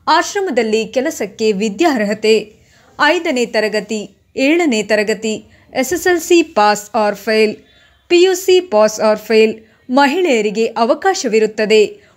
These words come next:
ವಯೋಮಿತಿ ಹದಿನೆಂಟರಿಂದ ಮೂವತ್ತ ಎಂಟು ವರ್ಷದ ಮಹಿಳೆಯರಿಗೆ ಅವಕಾಶವಿರುತ್ತದೆ.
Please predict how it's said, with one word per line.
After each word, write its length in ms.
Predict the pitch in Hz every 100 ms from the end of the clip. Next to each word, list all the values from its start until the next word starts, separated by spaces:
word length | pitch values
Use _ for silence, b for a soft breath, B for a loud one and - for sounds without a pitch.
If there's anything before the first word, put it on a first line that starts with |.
| b
ವಯೋಮಿತಿ 760 | 208 208 208 202 302 262 285 302 B -
ಹದಿನೆಂಟರಿಂದ 760 | 320 285 415 415 302 254 226 247
ಮೂವತ್ತ 420 | 247 247 262 254 262
ಎಂಟು 400 | 254 262 359 370
ವರ್ಷದ 320 | 240 220 214 208
ಮಹಿಳೆಯರಿಗೆ 760 | 208 208 202 214 233 349 247 294 B B
ಅವಕಾಶವಿರುತ್ತದೆ. 1200 | 294 330 403 403 269 214 208 208 208 214 208